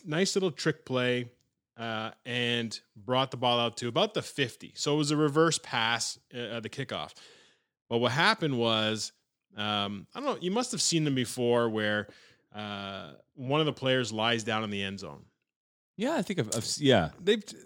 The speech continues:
Speaker 1: various teams have tried that in
Speaker 2: Yeah.
Speaker 1: the past. This one, the guy was standing up initially.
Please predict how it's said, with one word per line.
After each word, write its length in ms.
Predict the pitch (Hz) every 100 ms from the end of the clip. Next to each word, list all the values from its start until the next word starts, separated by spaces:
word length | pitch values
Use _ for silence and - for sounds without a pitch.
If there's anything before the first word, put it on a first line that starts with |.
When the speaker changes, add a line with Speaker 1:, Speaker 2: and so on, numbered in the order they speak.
| - 165 -
Speaker 1:
various 560 | 202 180 196 302 269 -
teams 280 | 185 175
have 100 | 131
tried 320 | - 143 135 123
that 60 |
in 40 | 101
Speaker 2:
Yeah. 80 | 90
Speaker 1:
the 60 |
past. 520 | - 123 135 - - _ -
This 320 | 127 208 -
one, 380 | 170 170 180 113 _ -
the 100 | 127
guy 200 | 147 277
was 180 | 311 -
standing 420 | 196 196 190 175
up 180 | 156 139
initially. 540 | 147 151 - 90